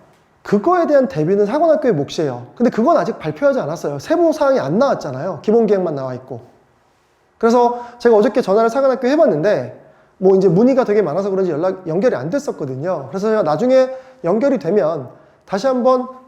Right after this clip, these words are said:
영상을 찍어서 확인을 좀 해드릴게요. 그쵸? 근데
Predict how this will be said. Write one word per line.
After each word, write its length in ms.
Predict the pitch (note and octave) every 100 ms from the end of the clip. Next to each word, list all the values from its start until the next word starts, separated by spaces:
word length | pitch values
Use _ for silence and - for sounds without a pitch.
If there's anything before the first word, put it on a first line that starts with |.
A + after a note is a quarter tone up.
| E3+
영상을 340 | G#3 A#3+ A3+
찍어서 260 | A3 G3+ G3
확인을 280 | B3 B3
좀 140 | A3 A3
해드릴게요. 480 | D#4 A#3 - B2+ A#2 - _ _ _ _ _ _ _ _ _ _
그쵸? 200 | C#3 A#2+ - _ -
근데 580 | C#4 A#3+ A3+ B2+ -